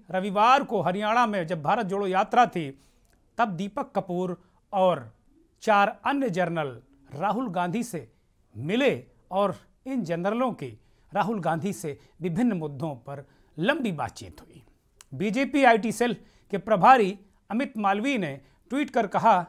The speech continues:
कि जनरल दीपक कपूर पर महाराष्ट्र में हुए आदर्श सोसाइटी हाउसिंग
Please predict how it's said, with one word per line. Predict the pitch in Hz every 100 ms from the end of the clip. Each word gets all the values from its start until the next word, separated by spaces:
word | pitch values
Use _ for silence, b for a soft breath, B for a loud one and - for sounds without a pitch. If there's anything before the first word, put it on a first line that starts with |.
| _
कि | -
जनरल | 156 208 233 190
दीपक | 196 233 208
कपूर | 196 - 254 214
पर | 196
महाराष्ट्र | 175 170 214 196 196 -
में | 175
हुए | 185 170 - b b b
आदर्श | 190 202 302 262
सोसाइटी | 247 - 233 214 233
हाउसिंग | 151 202 226 220